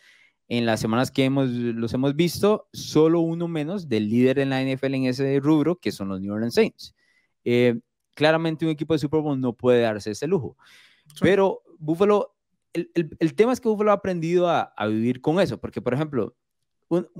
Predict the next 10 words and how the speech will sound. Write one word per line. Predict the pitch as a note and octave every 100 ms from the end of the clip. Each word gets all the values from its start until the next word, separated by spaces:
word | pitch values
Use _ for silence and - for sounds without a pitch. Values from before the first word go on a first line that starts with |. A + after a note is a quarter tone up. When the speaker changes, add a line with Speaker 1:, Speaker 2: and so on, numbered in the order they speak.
| -
Speaker 1:
un | E3+ D#3+
detalle, | D#3+ B2+ F2 D2 -
así | E2+ A2+
como | - G2+ - _
para | - G#2 G#2
darte | A2+ - C#3
un | C3+ C3
ejemplo, | B2+ C3 B2
una | A2+ A#2
analogía. | A2+ G2+ G2+ D#2